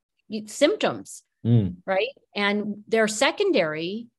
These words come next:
Speaker 1: but they're important because it starts to snowball for that patient, and it affects their life. And, the, and, you know, I can't tell you even how many patients have said to me, "My chronic illness is still with me, but at least I can go out to dinner with my family. Whereas before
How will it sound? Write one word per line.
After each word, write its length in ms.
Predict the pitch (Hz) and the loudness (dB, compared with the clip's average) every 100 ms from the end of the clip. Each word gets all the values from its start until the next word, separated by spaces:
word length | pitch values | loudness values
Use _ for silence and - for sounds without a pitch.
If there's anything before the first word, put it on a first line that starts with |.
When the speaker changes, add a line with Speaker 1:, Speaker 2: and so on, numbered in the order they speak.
| _ - | _ -8
Speaker 1:
but 160 | 247 | 0
they're 140 | 262 254 | 4 6
important 560 | 247 247 339 381 359 | 4 2 2 2 -2
because 480 | 247 214 - 226 214 | -4 -8 -2 0 0
it 100 | 214 | -6
starts 400 | - 247 233 233 | -4 0 0 -2
to 100 | - | -6
snowball 580 | 220 - 233 277 294 160 | -4 2 4 6 4 2
for 180 | - 170 | 0 -4
that 240 | 143 - | -4 -6
patient, 440 | 156 139 - - - _ - - _ - | -8 -8 -8 -12 -16 _ -20 -20 _ -2
and 440 | 196 190 190 196 | 2 2 2 2
it 120 | 196 | 0
affects 380 | 208 208 220 220 | 0 0 -2 -2
their 200 | 233 214 | 0 0
life. 460 | 196 196 233 269 - | 2 2 2 -2 -4
And, 180 | 202 202 | -4 -2
the, 200 | 190 190 | -4 -4
and, 280 | 185 185 185 - _ _ | -6 -6 -10 -20 _ _
you 80 | - | 2
know, 100 | 226 | 4
I 200 | 214 220 - | 4 2 -2
can't 280 | - 262 - | -2 -2 -2
tell 220 | - 277 | 0 2
you 160 | 330 285 | 2 0
even 220 | 202 190 | -2 -6
how 260 | - 262 | 0 2
many 200 | 262 240 | 4 0
patients 420 | 233 233 240 233 220 | -2 -6 -6 -8 -6
have 120 | 214 | -6
said 280 | - 285 294 | -2 -2 0
to 140 | 285 | -2
me, 140 | 202 | 0
"My 180 | 180 185 | 0 -4
chronic 460 | 180 - 226 302 - | -6 -2 2 2 0
illness 340 | 240 277 269 226 | 0 2 0 -6
is 160 | 214 | -8
still 220 | - 233 | -2 -2
with 260 | 208 262 - | 2 2 2
me, 160 | 294 214 | -4 -2
but 220 | 185 180 | 0 -2
at 100 | - | -2
least 300 | 233 262 226 | -4 -4 -2
I 80 | 220 | -2
can 220 | - 208 | -2 -2
go 300 | 202 214 214 | 2 4 2
out 240 | 202 214 214 | 2 -2 -4
to 100 | 214 | 0
dinner 260 | 214 240 | 0 0
with 220 | 226 214 | -2 -4
my 160 | 214 202 | -4 -6
family. 460 | 208 220 262 294 202 | -2 -2 0 0 0
Whereas 260 | 185 190 | 0 -2
before 640 | - 190 262 339 320 269 | -6 -2 2 4 4 2